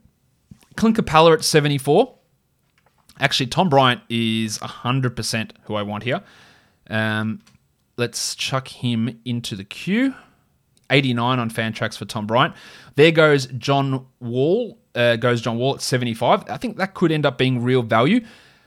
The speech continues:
Or do I take Fultz or Tom Bryant? Fuck, 'cause I, every draft, I seem to get dicked around by missing out on Markelle Fultz.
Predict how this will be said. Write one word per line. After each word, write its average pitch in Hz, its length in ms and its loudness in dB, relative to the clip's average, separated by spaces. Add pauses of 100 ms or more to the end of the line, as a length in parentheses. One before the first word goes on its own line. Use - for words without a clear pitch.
(220)
Or 170 120 6
do 180 80 6
I 165 60 2
take 214 220 -2
Fultz 202 360 0
or 156 100 0
Tom 156 240 -4
Bryant? 123 360 -2
Fuck, 143 800 -6
'cause 131 100 -6
I, 160 160 2 (380)
every 214 280 4
draft, 139 500 0 (260)
I 131 80 -4
seem 156 380 -2
to 147 80 -4
get 131 280 -4 (540)
dicked 160 260 -2
around 120 480 -2
by 113 140 -2
missing 127 440 -4
out 117 160 -2
on 113 120 -6
Markelle 113 380 -6
Fultz. - 380 -16